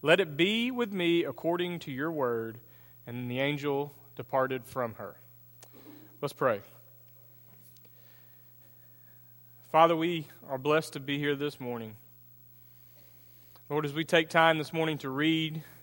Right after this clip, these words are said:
from what we call the Bible, what is your inspired scriptures, Father, that still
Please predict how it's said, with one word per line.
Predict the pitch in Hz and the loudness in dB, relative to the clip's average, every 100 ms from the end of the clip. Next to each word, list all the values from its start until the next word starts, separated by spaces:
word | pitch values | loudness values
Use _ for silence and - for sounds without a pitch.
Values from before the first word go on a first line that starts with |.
| - - - - - - - - | -20 -20 -20 -20 -20 -20 -20 -18
from | - | -4
what | 139 151 | -2 0
we | 165 | 0
call | 175 170 160 | 6 10 10
the | 143 | 8
Bible, | 123 143 156 156 156 156 - - - - - - | 6 6 6 2 0 -2 -10 -20 -20 -20 -20 -12
what | 139 | -6
is | 135 127 | -6 -2
your | 156 | 0
inspired | 147 139 - 160 156 151 | 0 -4 4 8 8 6
scriptures, | - 165 151 160 143 | -2 -4 -4 -8 -4
Father, | 151 147 147 143 | 4 4 4 0
that | 127 | -4
still | - 156 160 160 | -4 0 2 2